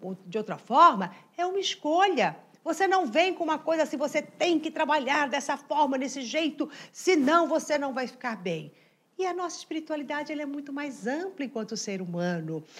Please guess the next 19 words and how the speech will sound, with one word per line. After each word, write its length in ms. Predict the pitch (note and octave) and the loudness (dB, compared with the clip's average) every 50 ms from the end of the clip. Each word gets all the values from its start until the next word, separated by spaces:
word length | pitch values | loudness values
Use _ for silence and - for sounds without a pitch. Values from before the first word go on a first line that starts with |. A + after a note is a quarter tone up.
| - - - | -20 -12 -6
Quando 200 | - G4+ F#4+ G4 | -4 -2 -2 0
nós 120 | F#4+ F4+ | 0 0
falamos 360 | F#4 F4 D#4+ E4 D#4+ D#4+ C#4+ | 0 0 0 0 -2 -2 -2
de 80 | A3 C#4+ | -2 0
autoconhecimento, 1120 | C#4 C#4 D4 C#4+ C#4+ C#4+ - C4 B3 A#3 A#3+ - G#3+ F#3+ G3 A#3 C#4 D4+ D#4 D4+ D4+ - | 0 2 2 0 -2 -6 -8 -6 -6 -6 -6 -8 -6 -4 -2 0 0 0 -2 -4 -6 -6
autodesenvolvimento, 1200 | C#4+ - D#4 C4+ D4 A#3 G#3 A3+ G3+ A3+ G#3+ G#3+ A3 F#3+ G3 F#3 E3+ G3 C#4 E4+ F#4 E4+ E4+ - G#3 - - - _ _ - | -4 -4 -4 -4 -4 -6 -6 -6 -4 -4 -4 -4 -4 -4 -4 -4 0 2 2 2 2 0 -2 -4 -6 -6 -8 -20 _ _ -10
nós 180 | G4 F#4+ F#4 | -10 -8 -6
estamos 460 | - - - - - F4+ F#4+ G4 - - | -6 -6 -6 -4 -4 -6 -6 -6 -6 -4
trabalhando 720 | F4 F4 F4 E4 D#4 C4+ G#3+ G#3+ C4 D#4+ F#4 G#4+ A4+ A#4 | -2 -2 0 0 -2 -2 -4 -4 -4 -2 -2 -2 -2 -2
a 80 | A#4 F#4+ | -2 -2
nossa 260 | E4 D4+ C#4 C#4 - | -2 -4 -4 -6 -6
espiritualidade. 1120 | A3 - - A#3+ A3 G3+ - G#3 G3 G3 F#3+ E3+ F3+ F3 F3 E3+ E3 E3 D#3 D#3 D3+ C#3+ - - - - - - - | -10 -10 -8 -6 -8 -6 -6 -6 -6 -6 -6 -6 -4 -4 -2 -2 -4 -6 -6 -8 -10 -12 -12 -14 -16 -16 -16 -10 -6
O 80 | - B3+ | -6 -6
fato 440 | - - - E4+ F#4 F#4+ F#4+ G4+ | -2 4 8 8 8 8 8 4
de 80 | E4+ E4 | 0 0
você 500 | C4+ C#4 D4 C#4 C#4 C#4+ D#4+ F4+ F#4 E4+ - - - _ _ _ | 0 0 0 0 0 0 0 2 2 0 -2 -8 -20 _ _ _
ter 220 | - D4+ E4 F4+ F4+ | -4 0 2 4 4
alguns 440 | E4+ C#4 B3 D4 F#4+ A4 G4+ D4+ G#3+ | 2 2 0 0 0 0 0 0 -2
dias 680 | F3+ - - D4+ E4+ F#4+ F#4 E4+ B3+ A#3+ G#3+ F3+ - | -6 -4 -2 0 2 2 4 2 2 0 -2 -4 -8